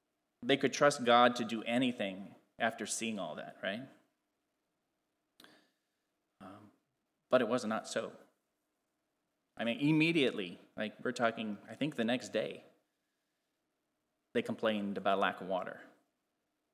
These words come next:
So God gave them water from a rock, a miracle. Not just, they didn't find, didn't find a stream. He said, "Water from a rock. I've got you,"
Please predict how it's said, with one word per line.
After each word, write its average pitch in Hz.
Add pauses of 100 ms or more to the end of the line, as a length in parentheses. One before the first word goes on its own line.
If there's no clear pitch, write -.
(200)
So 92
God 92 (280)
gave 107
them 107
water 120
from 117
a 107
rock, 110 (140)
a 110
miracle. 127 (260)
Not 139
just, -
they 151
didn't 165
find, 151 (240)
didn't 160
find 175
a 107
stream. 123
He 120
said, 113 (100)
"Water 143
from 131
a 113
rock. 98 (920)
I've 110
got 110
you," 98